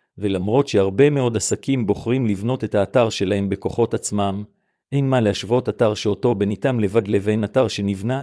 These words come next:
על ידי אנשי מקצוע. גם אחרי שבניתם את האתר,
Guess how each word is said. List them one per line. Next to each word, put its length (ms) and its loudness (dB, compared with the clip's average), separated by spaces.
על 120 -2
ידי 280 2
אנשי 300 -2
מקצוע. 560 -4
גם 260 2
אחרי 320 -2
שבניתם 560 -2
את 120 -2
האתר, 480 2